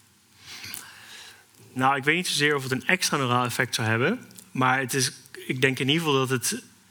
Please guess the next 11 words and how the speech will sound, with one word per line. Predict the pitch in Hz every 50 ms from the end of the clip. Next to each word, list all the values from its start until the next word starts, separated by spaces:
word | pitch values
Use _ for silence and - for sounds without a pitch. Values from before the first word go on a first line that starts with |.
| _ _ _ _ _ _ _
mogelijk | - 135 135 131 - 135 123 -
sterker | - - - 151 147 156 165 - 170 151 147 135
die | 127 135 135
link, | 131 135 143 151 151 143 - - - - -
eh, | - 139 127 127 135 139 -
exploiteert | 151 131 - - - 139 120 - - 147 139 139 135 123 - -
met | 131 127 131 127
dat, | 139 123 117 -
met | 135 131
dat | 135 127 117
beloningssysteem. | 123 120 127 135 147 147 127 117 110 - - - 135 120 113 - - - - - 135 120 - -